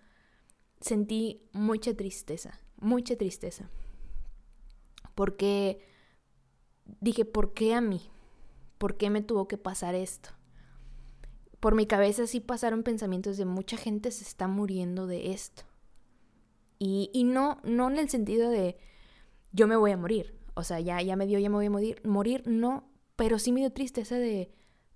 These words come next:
"Tengo lo que está ocasionando que mucha gente se muera". Y lo peor de todo, y por lo cual ya le pedí <laughs> perdón a Dios, es que me sentí muy decepcionada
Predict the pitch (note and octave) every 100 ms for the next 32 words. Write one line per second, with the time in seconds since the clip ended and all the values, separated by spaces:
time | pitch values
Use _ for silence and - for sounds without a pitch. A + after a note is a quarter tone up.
0 | _ - A3 B3 C4+ B3 G#3 G3+ G3 G#3+
1 | A3 G3+ F#3 G3 F#3+ F3+ - - F#3 F3+
2 | G3 F3+ F#3+ F#3+ F3+ - - - - -
3 | - _ _ - - _ _ _ _ -
4 | _ _ - B3+ B3 B3 A#3+ A#3+ A#3 -
5 | - _ _ A#3 G#3+ A3 A3 A#3+ B3+ A#3
6 | G#3+ G#3+ - G3+ G#3 F3 E3+ F3+ F#3 F#3+
7 | G#3 G3 F#3 G3 F#3+ G3 F3+ E3+ - -
8 | - - - G#3+ G#3+ A3 A3+ G#3 F#3+ F3+
9 | A3 G#3 B3 C#4+ - A3 - - F3 F3+
10 | F#3 G3 F#3+ G#3